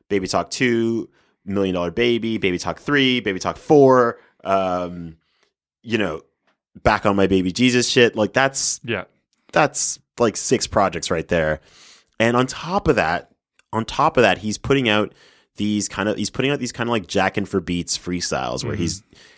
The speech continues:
Speaker 1: doing the kind of, like, the old Lil Wayne thing and hopping on popular songs at the time and just kind of, like, rapping over them. And one that really stands out for, for me, and it's pretty interesting because, like, when people talk about the Baby's career right now, I think part of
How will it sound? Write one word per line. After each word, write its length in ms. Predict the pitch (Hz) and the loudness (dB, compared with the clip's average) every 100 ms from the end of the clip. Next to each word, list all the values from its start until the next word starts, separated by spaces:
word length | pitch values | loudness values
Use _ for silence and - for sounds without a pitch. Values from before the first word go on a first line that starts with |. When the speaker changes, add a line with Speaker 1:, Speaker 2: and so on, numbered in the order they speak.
| _ | _
Speaker 1:
doing 280 | - 123 127 | 0 4 4
the 80 | 131 | 2
kind 220 | - 104 | 0 -2
of, 60 | 104 | 0
like, 180 | 95 - | -2 -4
the 120 | 92 | -4
old 280 | 92 98 95 | 0 0 0
Lil 180 | 92 92 | -2 0
Wayne 260 | 87 87 85 | 0 -2 -2
thing 240 | 85 82 | -2 -2
and 80 | 78 | -4
hopping 360 | 87 90 95 95 | -8 -4 -2 -2
on 300 | 92 90 87 _ _ | -2 -6 -10 _ _
popular 380 | - 95 90 92 | -6 -4 -2 -2
songs 320 | 85 87 87 | -2 -2 -4
at 40 | 98 | -6
the 60 | 92 | -4
time 220 | 107 104 98 | -4 -2 -4
and 120 | 82 | -4
just 240 | 82 - | -6 -8
kind 200 | - 87 | -6 -8
of, 80 | 80 | -4
like, 120 | 80 | -4
rapping 320 | 76 80 87 85 | -4 -6 -4 -4
over 180 | 90 110 | -2 -2
them. 240 | 123 147 - _ _ _ - | -2 -4 -10 _ _ _ -8
And 400 | 107 107 104 92 _ _ _ - | -4 -2 -4 -10 _ _ _ -4
one 220 | 117 180 | 0 2
that 120 | 196 | 4
really 180 | 123 123 | 4 4
stands 220 | - 101 | 2 0
out 140 | 101 101 | 0 -2
for, 140 | - | -8
for 220 | - - 90 | -16 -10 -6
me, 320 | 85 82 85 - - | -4 -4 -6 -8 -6
and 80 | 131 | -4
it's 60 | |
pretty 200 | - 214 | -2 -2
interesting 260 | 185 135 113 | -2 -2 -6
because, 200 | - 92 | -4 -6
like, 160 | 92 _ _ - | -6 _ _ -2
when 140 | 110 | -2
people 180 | 139 156 | 0 0
talk 180 | 127 123 | 0 0
about 120 | 113 | -2
the 80 | 92 | -2
Baby's 260 | 92 90 | -6 -6
career 260 | - 85 87 | -8 -6 -4
right 100 | 85 | -4
now, 120 | 92 | -6
I 60 | 92 | -6
think 320 | - 104 _ | -8 -12 _
part 340 | - 92 92 - | -10 -4 -4 -4
of 320 | 87 80 | -8 -8